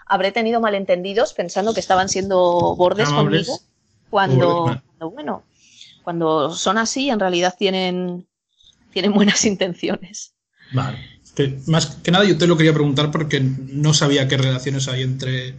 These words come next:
Speaker 2: o sea, qué relaciones hay entre España y,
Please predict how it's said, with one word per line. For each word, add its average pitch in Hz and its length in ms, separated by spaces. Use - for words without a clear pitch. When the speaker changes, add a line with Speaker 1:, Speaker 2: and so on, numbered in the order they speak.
Speaker 2:
o 156 60
sea, 143 280
qué 156 120
relaciones 151 420
hay 143 120
entre 139 180
España 139 520
y, 131 720